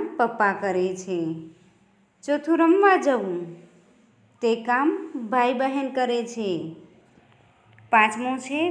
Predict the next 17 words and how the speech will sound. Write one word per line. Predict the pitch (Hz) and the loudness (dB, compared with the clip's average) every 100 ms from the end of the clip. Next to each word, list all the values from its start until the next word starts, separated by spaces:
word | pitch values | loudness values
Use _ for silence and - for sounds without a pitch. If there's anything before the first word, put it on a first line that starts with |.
| 294 214 | -4 2
વાર્તા | 220 214 220 254 262 320 | 4 4 2 2 2 2
સંભળાવવી, | 311 247 240 240 240 226 214 214 190 170 170 175 - - - _ _ - | -2 -2 0 2 2 0 -6 -6 -4 -4 -6 -12 -20 -20 -20 _ _ -2
તે | 208 | -2
કામ | 214 233 254 320 392 - 247 | 0 0 2 2 -2 -8 2
દાદી | 262 285 285 302 | 6 6 4 -4
કરે | 294 269 254 254 | -4 -2 -2 -4
છે. | 247 247 240 240 240 _ _ _ _ _ | -6 -8 -8 -10 -16 _ _ _ _ _
છઠ્ઠું | - 226 226 254 294 339 220 | -6 -4 -6 -6 -6 -6 -6
ગીતો | 240 254 320 330 | -8 -4 0 0
સંભળાવવા, | 330 285 262 262 247 233 220 196 165 - - _ _ _ _ _ _ _ _ _ _ _ - | 0 -2 0 2 2 2 -2 -4 -6 -10 -20 _ _ _ _ _ _ _ _ _ _ _ 0
તે | 247 | 2
કામ | 247 247 247 233 | 4 2 2 2
પણ | 262 320 403 - - - _ 240 | 2 2 0 -6 -16 -20 _ 0
દાદી | 262 302 302 311 | 6 6 4 -2
કરે | 311 285 277 | -2 -2 -2
છે. | 277 - 254 254 254 - _ _ _ _ _ _ | -4 -8 -6 -8 -10 -18 _ _ _ _ _ _
સાતમું | - 240 226 226 262 | -2 0 0 -4 -2